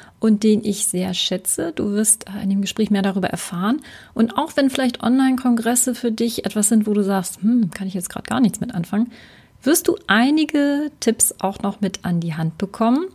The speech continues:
die dir selber helfen können, wenn du eigene Online-Produkte entwickelst und ja, da vielleicht mit Perfektionismus oder bestimmten Erwartungen ein bisschen haderst.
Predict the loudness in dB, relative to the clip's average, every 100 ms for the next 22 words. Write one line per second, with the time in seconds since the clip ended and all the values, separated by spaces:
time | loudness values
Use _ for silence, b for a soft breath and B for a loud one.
0 | B B B B -4 0 2 2 2 2
1 | 0 -4 B B B B -2 0 2 2
2 | 0 -4 -16 -6 -2 0 0 2 2 2
3 | -4 -6 -2 0 -2 -4 -6 -4 -2 0
4 | 0 0 0 -2 -6 -8 -10 -4 -2 0
5 | -2 0 2 2 -2 -6 b b b b
6 | b -2 2 6 6 4 0 -2 -2 -2
7 | -6 -4 -4 -2 -4 -4 -6 -6 -6 -4
8 | 0 2 2 2 2 0 -6 -4 -2 -2
9 | -2 -2 -4 -4 -6 -4 -2 -4 -6 -10
10 | -2 0 0 -2 -4 -2 -2 2 2 0
11 | -6 -6 -8 -8 -8 -10